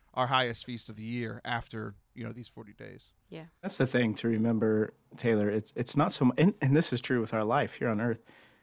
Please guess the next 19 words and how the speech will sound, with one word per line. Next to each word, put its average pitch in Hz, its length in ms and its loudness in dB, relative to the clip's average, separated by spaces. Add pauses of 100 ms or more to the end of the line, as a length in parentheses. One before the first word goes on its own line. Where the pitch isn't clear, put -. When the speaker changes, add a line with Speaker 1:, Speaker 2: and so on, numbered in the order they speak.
(200)
Speaker 3:
It's - 160 0
not 156 200 4
always 135 320 6
so - 160 4
much 123 200 6
about 101 500 -2 (200)
how 120 160 0
we 107 100 2
start, 117 680 2 (140)
how 110 160 -2
we 107 120 2
begin, 104 540 -2 (260)
but 127 80 0
it 127 100 4
is 120 140 6
about 107 220 0
how 113 160 -4
we 107 100 -4
finish. 107 540 -6